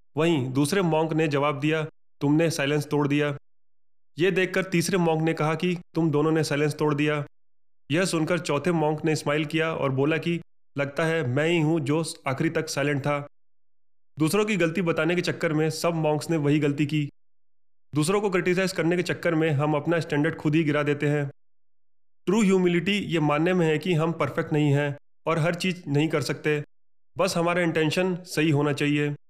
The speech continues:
अपना सेल्फ ग्रोथ करने के लिए दिन का routine बहुत ज़रूरी है। अगर हम सुबह देर से उठ के जल्दबाजी में घर से निकलते हैं तो हम दिन का सारा काम उसी जल्दबाजी में करते हैं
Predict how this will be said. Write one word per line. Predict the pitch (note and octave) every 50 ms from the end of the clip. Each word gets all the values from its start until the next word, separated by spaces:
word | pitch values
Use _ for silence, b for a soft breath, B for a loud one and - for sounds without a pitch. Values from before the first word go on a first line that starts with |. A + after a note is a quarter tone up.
| - - - - - - _ _ _ _ -
अपना | D3+ C#3+ - F3+ F#3
सेल्फ | F#3 - F3+ F#3+ F3+
ग्रोथ | E3 D#3 F3 F3+
करने | F3 F3+ E3+ D#3 E3+ F3+
के | F3 E3+
लिए | C#3+ D3+ D#3+ D3+
दिन | B2 A#2+ D#3 F#3
का | E3+ F#3 F3
routine | E3 D#3 D3 - F3 E3+ D#3+
बहुत | C#3 D3 D3+ C#3
ज़रूरी | C#3 D3 D3+ D#3 D#3+ D#3
है। | D3 D3 D3 C#3+ C#3+ - - - - - - - - - - -
अगर | D#3+ F#3 G3+
हम | G#3 G3+
सुबह | - - F3 F3 F#3+
देर | E3 D#3 F3 F3+
से | F3 F#3
उठ | F3+ F3 D#3+ E3+
के | - E3+ E3+ E3
जल्दबाजी | C#3+ B2+ D3+ D#3+ E3+ F3+ E3+ E3 D#3 D#3
में | E3 E3+ E3+ D3
घर | C#3+ C#3+
से | C#3 E3
निकलते | D#3+ D#3 C#3 D3+ C#3+ - D#3
हैं | D#3 D#3 D3+ D3+ - - - - - - - - - - -
तो | - E3+
हम | F#3+ F#3
दिन | D3+ C#3+ F#3+ G#3+
का | G#3 A3+
सारा | F#3 - F#3 F3 E3+
काम | F3 F#3+ F#3+
उसी | F#3+ E3+ C#3+ F#3+
जल्दबाजी | E3+ D#3 D#3+ D#3 D#3 D3 D3 D3 E3
में | E3 E3
करते | - D#3+ D#3 - E3
हैं | D3+ D#3 D#3 D3+